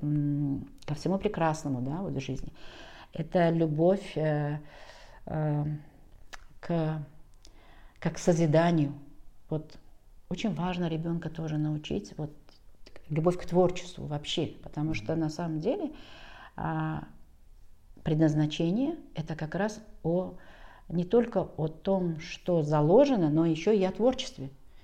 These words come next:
потому что, а, очень важно быть созидателем в этом мире, а не разрушителем. И мы сейчас видим, видим, что как раз вот это отсутствует,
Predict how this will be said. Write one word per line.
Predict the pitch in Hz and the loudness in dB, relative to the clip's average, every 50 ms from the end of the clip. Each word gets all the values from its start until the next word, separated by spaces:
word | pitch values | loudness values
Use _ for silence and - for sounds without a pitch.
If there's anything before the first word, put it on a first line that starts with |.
| - - - - - - | -18 -18 -18 -18 -16 -16
потому | - - - 156 156 156 160 | -12 -6 -4 -2 -2 -2 -2
что, | 156 - - 160 160 160 156 156 - - - - - - - - - - - - - - - - - - - - - - - - - - | -4 -4 -6 -6 -4 -4 -6 -8 -10 -14 -20 -20 -18 -20 -20 -20 -20 -20 -20 -20 -20 -20 -20 -20 -20 -20 -20 -20 -20 -20 -18 -16 -10 -8
а, | 151 151 156 - - 50 - - - - - - - - - - - - - - - | -6 -6 -6 -6 -8 -8 -10 -12 -14 -16 -20 -20 -20 -20 -20 -20 -20 -20 -20 -12 -10
очень | 165 170 170 - 170 160 | -8 -8 -4 -4 -2 -2
важно | 160 165 175 175 170 170 165 | 0 0 -2 -2 0 0 0
быть | 156 151 156 165 160 160 - - - - | 0 0 -2 -2 -4 -8 -12 -16 -18 -16
созидателем | - - 160 151 156 170 170 185 220 208 208 - 165 147 143 139 | -6 -2 -2 0 2 2 2 2 2 0 -2 -2 -2 -2 -2 -2
в | 131 | -2
этом | 131 - 135 135 131 | -4 -4 -6 -4 -4
мире, | 131 127 123 120 117 120 123 - | -4 -4 -4 -6 -8 -8 -10 -10
а | - 135 | -6 -4
не | 135 139 | -4 -2
разрушителем. | 135 135 135 139 143 151 147 - 143 - - - - - - | -2 -4 -4 -4 -4 -6 -6 -8 -8 -10 -8 -10 -10 -10 -8
И | - 135 | -6 -4
мы | 143 147 151 147 143 | -2 0 0 0 -2
сейчас | 143 139 - - 151 151 | -4 -6 -6 -6 -4 -2
видим, | 190 214 214 190 165 - - - | -2 -2 -2 -2 -4 -6 -6 -2
видим, | 143 185 202 170 143 135 - - - - - - - - - - | 0 0 0 0 0 -2 -4 -8 -12 -14 -16 -18 -18 -18 -18 -18
что | - - 160 | -10 -10 -8
как | 156 165 151 - | -6 -6 -6 -4
раз | 170 170 170 170 165 - - - | -2 -2 -2 -2 -4 -8 -10 -8
вот | - 156 156 156 - - - | -6 -6 -6 -6 -8 -8 -6
это | 165 160 160 165 165 | -6 -6 -4 -6 -8
отсутствует, | 165 165 - - 247 233 - - - 131 120 | -8 -6 -6 -6 -6 -6 -6 -8 -8 -8 -8